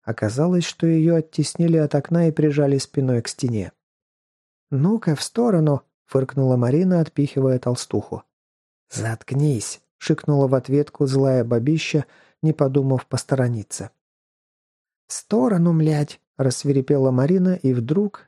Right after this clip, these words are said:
осознала, что вместо яростного крика из её горла доносится лишь злое шипение. «Так-то лучше!» хмыкнула толстуха. «И толкаться прекрати, раздражает!»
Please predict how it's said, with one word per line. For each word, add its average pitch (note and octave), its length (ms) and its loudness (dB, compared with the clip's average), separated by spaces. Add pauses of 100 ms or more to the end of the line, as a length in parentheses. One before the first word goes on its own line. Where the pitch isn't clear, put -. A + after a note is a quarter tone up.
осознала, A#2+ 720 -2
что - 240 -6
вместо D3 420 -2
яростного C#3+ 640 0
крика E3+ 420 -2
из A2+ 180 0
её D#3 240 2
горла E3+ 380 2
доносится D#3 640 0
лишь D3 440 0
злое C3+ 480 2
шипение. G2+ 680 -4 (1120)
«Так-то C3+ 480 -2
лучше!» E3+ 580 -2 (140)
хмыкнула C3 580 0
толстуха. - 640 -4 (480)
«И D3+ 100 0
толкаться C#3+ 640 -2
прекрати, B2 680 -2 (180)
раздражает!» D3+ 840 0